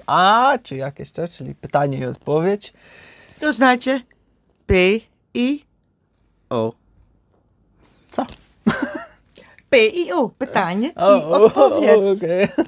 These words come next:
Speaker 1: <laughs> Się zakręciłem.
Speaker 2: Nie, nie, nie, nie. Ja, ja nie mówię nic o ten inne rzeczy, gdzie jest ten jeden słowo, o ten dwie literki, ale bo to nie jest temat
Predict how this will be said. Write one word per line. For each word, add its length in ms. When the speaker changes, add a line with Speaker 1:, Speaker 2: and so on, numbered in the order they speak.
Speaker 1:
<laughs> 400
Się 140
zakręciłem. 680
Speaker 2:
Nie, 160
nie, 140
nie, 140
nie. 160
Ja, 280
ja 300
nie 220
mówię 540
nic 380
o 140
ten 360
inne 420
rzeczy, 400
gdzie 400
jest 360
ten 180
jeden 480
słowo, 600
o 120
ten 320
dwie 260
literki, 600
ale 220
bo 200
to 140
nie 140
jest 320
temat 340